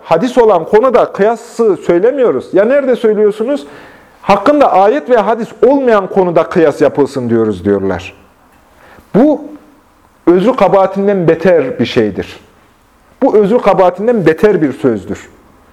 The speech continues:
Ne demek bu? Din eksik kaldı. Allah Azze ve Celle diyor ki, "Dininizi tamamladım." Bu gösteriyor ki Allah Azze ve Celle bazı şeyleri aynı hadiste belirtildiği gibi haram kılmış, yasak kılmış, bazı şeyleri helal kılmış,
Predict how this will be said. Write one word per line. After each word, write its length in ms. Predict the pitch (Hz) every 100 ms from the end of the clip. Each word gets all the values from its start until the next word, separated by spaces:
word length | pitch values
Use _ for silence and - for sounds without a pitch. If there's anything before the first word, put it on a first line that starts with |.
| _
Ne 140 | 147 208
demek 340 | 254 214 -
bu? 180 | 262 330 - - - -
Din 220 | 165 247 -
eksik 420 | 175 - 262 -
kaldı. 400 | 156 127 113 98 - - - _ _ _ _ _ _ _ _ _ _ _ _ _ _ -
Allah 200 | 127 170
Azze 240 | 220 214 220
ve 100 | 208
Celle 280 | 208 202
diyor 120 | 208 269
ki, 180 | 190
"Dininizi 280 | 165 180 170
tamamladım." 520 | 165 160 156 160 175 - - - - _ _ _ - - _
Bu 140 | 170 196
gösteriyor 540 | 220 214 233 311 277
ki 260 | - 208 - - - - -
Allah 400 | 180 240 254 226
Azze 220 | 185 196
ve 140 | 180
Celle 360 | 156 156 139 135
bazı 260 | 254 220 -
şeyleri 440 | 180 156 120 110 -
aynı 200 | 180 196
hadiste 420 | 185 180 - 175
belirtildiği 440 | 170 170 180 175
gibi 240 | 135 107 98 -
haram 340 | - 160 208 233
kılmış, 440 | 233 220 - -
yasak 340 | 151 151 214 214
kılmış, 360 | 202 208 -
bazı 240 | 196 196 196
şeyleri 300 | 175 151 135
helal 280 | 143 185
kılmış, 440 | 208 208 214 214